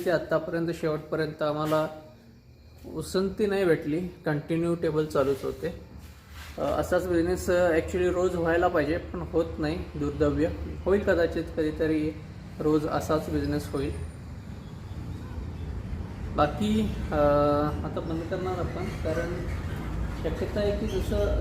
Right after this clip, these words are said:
दरवाजा ओपन असेल अमावस्याला, जर रात्रभर हॉटेल चालू ठेवलं तर एक ना, थोडं ना थोडं ग्राहक अजून येत राहणार शंभर टक्के. आणि ह्या रस्त्यावरती अमावस्येचा असा सीन आहे, आता जर बाहेर रस्त्याकडेला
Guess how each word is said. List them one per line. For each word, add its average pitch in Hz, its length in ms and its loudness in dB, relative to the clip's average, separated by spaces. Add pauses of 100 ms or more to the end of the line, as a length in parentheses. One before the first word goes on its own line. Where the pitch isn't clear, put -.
दरवाजा 170 400 2
ओपन 190 360 0
असेल 185 380 2
अमावस्याला, 165 680 2 (580)
जर 160 100 4
रात्रभर 180 420 4
हॉटेल 196 300 2
चालू 196 220 4
ठेवलं 190 280 2 (100)
तर 196 160 2 (260)
एक 175 160 -4
ना, 185 140 -2
थोडं 185 340 0
ना 202 80 0
थोडं 190 240 2 (100)
ग्राहक 170 300 2
अजून 170 260 2
येत 170 280 0
राहणार 151 460 2
शंभर 143 220 -4
टक्के. 151 400 -6 (440)
आणि 160 240 0
ह्या 175 720 0
रस्त्यावरती 185 680 -2
अमावस्येचा 185 1040 0
असा 165 220 0
सीन 160 300 0
आहे, - 360 -4 (320)
आता - 280 2
जर 185 160 4
बाहेर 175 340 2
रस्त्याकडेला 175 840 2